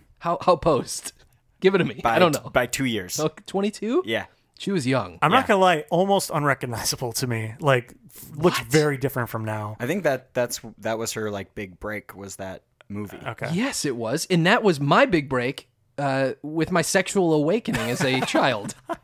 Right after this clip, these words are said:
Speaker 1: Let me tell ya.
Speaker 2: I know. Jim Carrey's
Speaker 1: Ooh.
Speaker 2: pretty handsome in that movie.
Speaker 3: Yeah.
Speaker 1: Yeah, well, Jim Carrey, yeah. And his friend Charlie, let
Speaker 2: Oh,
Speaker 1: me
Speaker 2: is
Speaker 1: tell
Speaker 2: that
Speaker 1: you, that
Speaker 2: not who you're
Speaker 1: low
Speaker 2: talking
Speaker 1: rent
Speaker 2: about?
Speaker 1: Joe Pesci?
Speaker 3: Mm.
Speaker 1: Yeah, thank you. That
Speaker 2: Low
Speaker 1: guy
Speaker 2: rent
Speaker 1: is attractive.
Speaker 2: Joe Pesci?
Speaker 1: Yeah.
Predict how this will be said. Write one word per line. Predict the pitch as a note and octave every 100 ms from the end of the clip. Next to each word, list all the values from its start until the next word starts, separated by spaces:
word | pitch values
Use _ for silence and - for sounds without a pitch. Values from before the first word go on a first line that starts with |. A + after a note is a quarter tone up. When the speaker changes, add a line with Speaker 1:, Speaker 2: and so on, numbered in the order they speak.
| _ _ -
Speaker 1:
Let | F#3
me | G#3
tell | A3 F3+
ya. | A#2 G2 -
Speaker 2:
I | D3+
know. | G#3+
Jim | B2 D#3+ E3+
Carrey's | F3+ C4
Speaker 1:
Ooh. |
Speaker 2:
pretty | G3 D#3+
handsome | C3 D#3+ B2+ G#2+
in |
that | G#2
movie. | G#2 A#2+ G#2+ G2+
Speaker 3:
Yeah. | B2+ A#2 A#2 A2 G2+
Speaker 1:
Yeah, | D#3+
well, | D#3 E3
Jim | C3+ E3+
Carrey, | E3+ D3+ A#2+
yeah. | C#3 G2+
And | D3+
his | B2+ C3
friend | F3 D3+
Charlie, | - D#3+ A3 C4
let | G#3+
Speaker 2:
Oh, | G#3+
Speaker 1:
me |
Speaker 2:
is | D3
Speaker 1:
tell | F3+
Speaker 2:
that |
Speaker 1:
you, | D3+
that | F3+ -
Speaker 2:
not | - -
who | E3+
you're | F#3
Speaker 1:
low |
Speaker 2:
talking | G#3+
Speaker 1:
rent | G3+
Speaker 2:
about? | A3
Speaker 1:
Joe | G3+ F#3
Pesci? | F#3+ A3 F4+ E4+ _ _ _ -
Speaker 3:
Mm. | C#3+ C#3 C3 G#3
Speaker 1:
Yeah, | F3
thank | A3 G#3+ -
you. | B2+
That | C#3 F3+
Speaker 2:
Low | F#3+
Speaker 1:
guy | -
Speaker 2:
rent | D3 -
Speaker 1:
is |
attractive. | C#3 D#3 F3 A3 E3+
Speaker 2:
Joe | F#3+
Pesci? | F3 - -
Speaker 1:
Yeah. | D3+